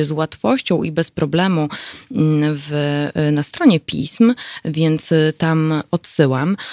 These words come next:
Redaktorami, to akurat uważam, że to trzeba również zaznaczyć,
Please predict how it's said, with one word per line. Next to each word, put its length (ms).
Redaktorami, 1000
to 240
akurat 460
uważam, 440
że 180
to 240
trzeba 420
również 300
zaznaczyć, 560